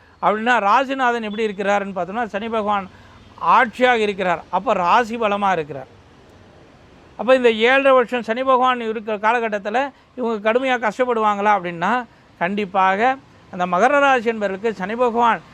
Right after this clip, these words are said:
கஷ்டங்களை கொடுத்தாலும் அவர்களுக்கு சுபத்தையும் தரக்கூடியவராக, இந்த காலகட்டத்துல அவர்கள்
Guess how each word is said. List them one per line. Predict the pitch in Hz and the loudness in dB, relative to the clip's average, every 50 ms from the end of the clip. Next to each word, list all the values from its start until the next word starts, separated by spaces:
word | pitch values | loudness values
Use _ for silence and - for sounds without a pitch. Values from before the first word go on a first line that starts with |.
| - - - - | -20 -20 -6 -4
கஷ்டங்களை | 170 175 - - 269 285 285 269 262 | -4 -4 0 -2 -2 2 2 2 2
கொடுத்தாலும் | 208 220 220 220 190 214 208 208 208 214 214 - - | 2 0 -4 -4 -2 0 0 0 0 -2 -4 -4 -4
அவர்களுக்கு | 180 190 208 208 196 180 214 220 220 208 190 - - - - - - - - - | -2 -2 -2 -2 -6 -4 -2 -2 -2 -2 -4 -8 -16 -20 -20 -20 -20 -20 -6 -2
சுபத்தையும் | 240 254 294 294 285 - 294 269 262 269 262 240 | -2 2 2 2 2 2 0 0 0 -2 -6 -4
தரக்கூடியவராக, | - 226 220 233 240 220 226 220 220 214 208 208 208 202 202 202 202 | -4 -2 -2 -2 -2 -2 -4 -2 -2 0 0 0 0 2 0 0 -2
இந்த | 202 196 208 | -2 -4 0
காலகட்டத்துல | 202 214 233 247 226 226 208 202 185 190 196 202 202 202 233 226 - - - _ _ | 0 2 2 2 0 0 -2 -4 -4 -2 0 0 0 0 -2 -6 -14 -20 -20 _ _
அவர்கள் | _ 185 185 202 208 196 208 202 | _ 0 0 0 0 0 -2 -4